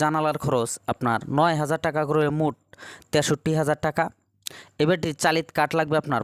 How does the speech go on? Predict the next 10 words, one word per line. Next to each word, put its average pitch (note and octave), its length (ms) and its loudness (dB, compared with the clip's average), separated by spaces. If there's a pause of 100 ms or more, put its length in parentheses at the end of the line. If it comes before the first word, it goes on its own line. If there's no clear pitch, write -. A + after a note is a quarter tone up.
পঁচিশ E3 380 -2
সিএফটি, D3 380 0
এখানে C#3+ 220 0 (360)
per D#3 220 2
সিএফটি D3+ 360 -2 (560)
পনেরোশো E3 420 2
টাকা E3+ 200 0
করে D#3+ 160 2
হলে D#3 120 4 (100)
মোট D#3+ 160 0